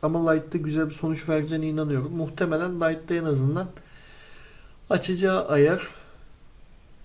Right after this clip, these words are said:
akıcı aşırı yüksek açabilir. Ya da akıcı yüksek açabilir. Eminim yani açar. Çünkü Lite çok çok light.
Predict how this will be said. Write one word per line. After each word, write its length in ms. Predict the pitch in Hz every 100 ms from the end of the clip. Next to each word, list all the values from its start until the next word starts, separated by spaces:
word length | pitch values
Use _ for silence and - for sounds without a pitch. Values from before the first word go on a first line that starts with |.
| - -
akıcı 420 | 160 - 151 165
aşırı 300 | 151 143 156
yüksek 360 | 156 - 151 139
açabilir. 480 | 135 143 135 139 139 - - - - - - - - -
Ya 80 | 131
da 140 | 131 - - - -
akıcı 440 | 139 - 135 139
yüksek 520 | 143 135 131 - 143
açabilir. 520 | 143 139 139 131 135 143 - 147
Eminim 420 | 143 139 131 127
yani 220 | 120 123
açar. 400 | 127 131 131 131 - - - - - - - - -
Çünkü 260 | 147 139 139
Lite 240 | 143 143
çok 220 | - 139 135
çok 220 | 131 131
light. 300 | 123 127